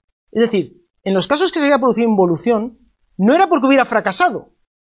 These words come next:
era porque los que venían no sabían de qué iba esto, no lo entendían, no eran capaces de gestionarlo y se lo volvieron a cargar desde fuera. Si tú les enseñas,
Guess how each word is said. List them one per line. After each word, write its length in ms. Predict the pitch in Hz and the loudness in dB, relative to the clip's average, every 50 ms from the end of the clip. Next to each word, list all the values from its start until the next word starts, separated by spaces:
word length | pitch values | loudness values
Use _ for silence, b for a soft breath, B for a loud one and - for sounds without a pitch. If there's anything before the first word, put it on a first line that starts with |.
| _ _ _ _ _ _ - | _ _ _ _ _ _ -2
era 280 | 240 294 349 359 359 | 0 2 2 0 2
porque 260 | 294 262 220 - 220 | 0 -2 0 0 0
los 160 | 202 202 - - | 0 0 0 0
que 80 | 214 | 2
venían 400 | 190 208 262 349 349 277 233 240 | 2 4 4 4 4 4 4 4
no 140 | 262 359 359 | 4 4 2
sabían 380 | - 339 330 359 359 320 233 208 | 2 2 2 2 2 0 2 0
de 100 | 190 185 | -2 0
qué 100 | 254 285 | 0 0
iba 180 | 302 311 330 | 2 2 2
esto, 440 | 330 - - - 262 269 277 _ _ | 0 0 -4 -4 -6 -8 -8 _ _
no 260 | - 196 220 247 339 370 | 2 4 4 6 6 4
lo 80 | 359 | 4
entendían, 680 | 349 320 240 302 294 294 311 311 302 247 233 226 226 240 | 4 2 2 2 2 4 4 4 4 4 4 4 4 4
no 120 | 311 349 | 4 4
eran 180 | 339 330 330 285 | 4 2 2 0
capaces 340 | 311 262 320 302 294 226 190 | 0 -2 0 -2 -2 -2 -2
de 80 | 196 | -4
gestionarlo 800 | - 294 302 - - - 320 311 330 330 294 262 269 311 285 - _ _ - | -2 -2 -2 -2 0 0 2 4 4 2 2 2 -2 -4 -6 -8 _ _ -2
y 100 | 240 - | 0 2
se 100 | - 202 | 2 2
lo 80 | 208 | 4
volvieron 340 | 196 190 196 226 214 214 190 | 2 2 2 0 0 0 -4
a 80 | 160 151 | -4 -6
cargar 400 | - 160 165 220 262 269 - _ _ _ - | -6 -2 0 0 -2 -2 -4 _ _ _ -10
desde 320 | 170 151 185 175 147 160 | 0 2 2 2 2 0
fuera. 380 | - - 170 160 123 - - - _ _ _ _ _ _ _ _ - _ _ _ _ _ _ _ _ _ _ _ _ _ _ _ b b b b b - | -2 0 -2 -2 -2 -4 -16 -20 _ _ _ _ _ _ _ _ -20 _ _ _ _ _ _ _ _ _ _ _ _ _ _ _ b b b b b -8
Si 240 | - - - 208 175 | -4 -2 -2 0 2
tú 120 | 262 381 | 4 4
les 200 | 415 392 - - | 4 4 2 2
enseñas, 840 | 254 226 - - 269 262 233 180 156 135 - - - - - _ _ | 0 0 0 0 0 0 0 -2 -4 -8 -10 -12 -12 -14 -14 _ _